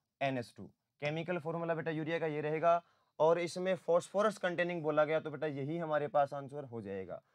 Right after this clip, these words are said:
बाकी सारे पता है फर्टिलाइजर्स क्या करते हैं, इंक्रीज करते हैं फर्टिलिटी को, ये आंसर भी ठीक रहेगा बेटा। यूरिया हम बनाते हैं तो हमें पता है बेटा अमोनिया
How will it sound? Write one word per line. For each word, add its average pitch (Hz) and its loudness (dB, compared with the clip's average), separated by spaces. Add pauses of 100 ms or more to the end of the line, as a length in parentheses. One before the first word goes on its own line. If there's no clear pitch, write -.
(140)
बाकी 131 -2
सारे 156 0
पता 160 -2
है 165 0 (380)
फर्टिलाइजर्स 165 4
क्या 160 2
करते 160 -4
हैं, 165 -6 (220)
इंक्रीज 151 -6
करते 156 -4
हैं 156 -2
फर्टिलिटी 151 -6
को, 160 -6
ये 139 -4
आंसर 151 -4
भी 160 -6
ठीक 160 -8
रहेगा 151 2
बेटा। 160 2 (500)
यूरिया 180 4 (440)
हम 160 0
बनाते 160 0
हैं 165 -2
तो 160 -2
हमें 160 -4
पता 156 -2
है 156 0
बेटा 156 0
अमोनिया 170 -2